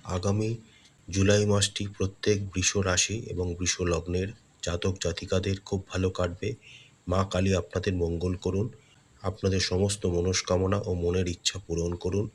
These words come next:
আমাদের চ্যানেলটি যদি আপনাদের ভালো লাগে, তাহলে অবশ্যই লাইক করবেন, শেয়ার করবেন, সাবস্ক্রাইব করে আমাদের চ্যানেলটির পাশে থাকবেন। নমস্কার।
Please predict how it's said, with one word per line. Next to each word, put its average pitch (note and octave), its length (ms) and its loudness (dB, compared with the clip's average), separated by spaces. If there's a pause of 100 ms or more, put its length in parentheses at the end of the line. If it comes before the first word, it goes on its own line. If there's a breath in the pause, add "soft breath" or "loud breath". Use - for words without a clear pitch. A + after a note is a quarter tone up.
(440 soft breath)
আমাদের G#2+ 440 2
চ্যানেলটি G2+ 420 2
যদি F2+ 300 -2
আপনাদের F2 400 -2 (100)
ভালো F2 220 -2
লাগে, F2 280 0 (600 loud breath)
তাহলে F2 260 0 (100)
অবশ্যই F2 460 0
লাইক E2 200 -4 (100)
করবেন, G2 360 -4 (140)
শেয়ার D#2+ 340 -2
করবেন, A2 360 -4 (720 soft breath)
সাবস্ক্রাইব A#2 680 4
করে G#2+ 220 6 (200)
আমাদের F#2+ 380 2
চ্যানেলটির G2 580 4
পাশে F2 220 0
থাকবেন। G2+ 400 2 (680)
নমস্কার। G#2+ 640 6